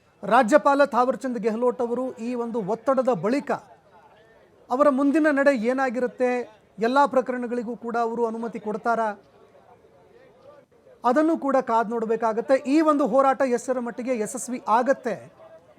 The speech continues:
ಅದನ್ನು ಕೂಡ ನಾವು, ಆ, ಕೆಲವೇ ದಿನಗಳಲ್ಲಿ ಕಾದು ನೋಡ್ಬೇಕಾಗತ್ತೆ.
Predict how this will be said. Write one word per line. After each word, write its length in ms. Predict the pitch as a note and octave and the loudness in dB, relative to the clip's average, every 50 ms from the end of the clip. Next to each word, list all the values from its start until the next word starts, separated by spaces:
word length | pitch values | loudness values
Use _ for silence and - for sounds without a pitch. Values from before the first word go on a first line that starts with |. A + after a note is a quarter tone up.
| - _ - - - - - - _ _ _ - - - - D4 | -20 _ -20 -18 -18 -18 -18 -20 _ _ _ -20 -20 -14 -10 -6
ಅದನ್ನು 300 | C4 A#3 D4 D4 D#4 A#3+ | -4 -2 0 0 0 -2
ಕೂಡ 180 | - C4 C4+ | -2 -2 -2
ನಾವು, 440 | C4 B3+ A#3+ A#3+ A#3 A#3 B3+ A#3 A3+ | 0 0 0 0 0 0 -2 -4 -4
ಆ, 320 | A3+ - - - - A#3+ A3+ | -6 -10 -16 -12 -8 -8 -6
ಕೆಲವೇ 300 | A3 - A#3 A#3 A3+ A3+ | -4 -4 -2 -2 -2 -2
ದಿನಗಳಲ್ಲಿ 440 | G3 A3 A3 G#3 A3 G#3+ A3+ A#3+ A#3+ | -2 -4 -6 -6 -6 -6 -6 -8 -8
ಕಾದು 320 | - - G3+ G3 F#3 G3+ | -6 -4 -4 -4 -4 -6
ನೋಡ್ಬೇಕಾಗತ್ತೆ. 1000 | G3 G3 G3+ G3 F#3 G3+ F#3+ - G3 F#3+ E3+ F3 - - - - - - - - | -8 -8 -8 -8 -8 -8 -8 -6 -6 -6 -6 -10 -12 -14 -20 -20 -20 -20 -20 -20